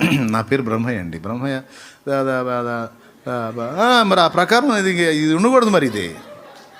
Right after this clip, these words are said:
"ఆహా, పేరు బలం అండి. ఓ, పేరు తేడా ఉందా? ఆయన ముందు ఆయన ఈ పేరు ఎవరని చెప్పలేదండి." "మరి అందుకే ఇప్పుడు ఇట్లాంటి వాళ్ళు వచ్చి ఇట్లాంటి పనులన్నీ చేస్తున్నారు. ఎందుకు? నేను చెప్పినట్టు చేయి, నీ పేరు బలాన్ని బట్టి ఈ పని చేయను అసలు,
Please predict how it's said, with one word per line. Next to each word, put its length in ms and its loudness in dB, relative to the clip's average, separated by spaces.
"ఆహా, 240 -6
పేరు 400 -2
బలం 280 0
అండి. 360 0
ఓ, 240 -4
పేరు 300 -2
తేడా 320 -4
ఉందా? 640 -4
ఆయన 120 0
ముందు 320 0
ఆయన 140 0
ఈ 40 -2
పేరు 280 0
ఎవరని 380 0
చెప్పలేదండి." 720 -6
"మరి 140 4
అందుకే 440 4
ఇప్పుడు 200 0
ఇట్లాంటి 320 0
వాళ్ళు 160 0
వచ్చి 140 -2
ఇట్లాంటి 300 -4
పనులన్నీ 320 2
చేస్తున్నారు. 460 -2
ఎందుకు? 320 2
నేను 100 -2
చెప్పినట్టు 380 0
చేయి, 240 -2
నీ 100 -2
పేరు 260 0
బలాన్ని 320 0
బట్టి 200 -2
ఈ 20 -2
పని 220 -4
చేయను 280 -2
అసలు, 300 -4